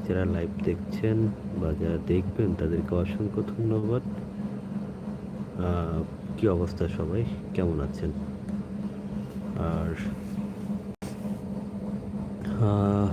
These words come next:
যদিও আসলে লাইভে আসার সেরকম কোনো প্ল্যান ছিল না, হুট করে লাইভে আসা। তবে কেউ থেকে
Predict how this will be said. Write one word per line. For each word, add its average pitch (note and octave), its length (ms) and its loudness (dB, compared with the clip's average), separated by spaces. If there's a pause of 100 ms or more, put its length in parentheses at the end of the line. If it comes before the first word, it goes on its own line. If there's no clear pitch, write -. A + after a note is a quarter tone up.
(300)
যদিও G2 240 4
আসলে B2 240 4
লাইভে G2 380 4
আসার G2 320 4 (120)
সেরকম F2 400 4
কোনো E2+ 200 2 (100)
প্ল্যান E2 280 2 (100)
ছিল G2+ 180 4
না, G#2 160 6
হুট G2+ 320 -2
করে F2+ 160 6
লাইভে D#2+ 380 2
আসা। D#2 280 0 (1200)
তবে E2 420 4 (2250)
কেউ G2+ 360 6 (360)
থেকে G2+ 240 2